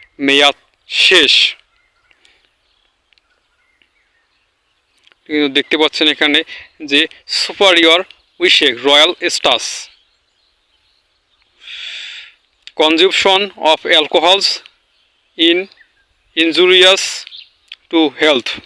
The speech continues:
এটা দ্বারা বোঝাতে চাচ্ছে যে এটি একটি অ্যালকোহলযুক্ত মদের বোতল, এটি খেলে শরীরের ক্ষতি হতে পারে। Be safe, don't drink and drive। এটি কেউ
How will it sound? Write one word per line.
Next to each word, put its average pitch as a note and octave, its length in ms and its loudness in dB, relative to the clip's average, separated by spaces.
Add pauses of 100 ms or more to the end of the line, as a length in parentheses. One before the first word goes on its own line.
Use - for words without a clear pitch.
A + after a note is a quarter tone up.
(800)
এটা E3+ 200 2
দ্বারা F3+ 180 2
বোঝাতে E3 400 2
চাচ্ছে F3+ 320 0
যে F3 200 4
এটি D#3 140 2
একটি F#3 380 2
অ্যালকোহলযুক্ত D#3 960 0 (200)
মদের C#3+ 300 2
বোতল, D3 340 0
এটি D3 340 0
খেলে D#3 280 -2
শরীরের D3 540 0 (420)
ক্ষতি F3+ 320 0
হতে E3 340 2 (640)
পারে। D#3 320 4 (1800)
Be D#3 160 0 (140)
safe, G3+ 240 2 (140)
don't F#3+ 240 2 (300)
drink F3+ 240 2 (160)
and D#3 120 0 (480)
drive। D3+ 280 4 (480)
এটি D#3+ 240 2
কেউ F#3+ 300 2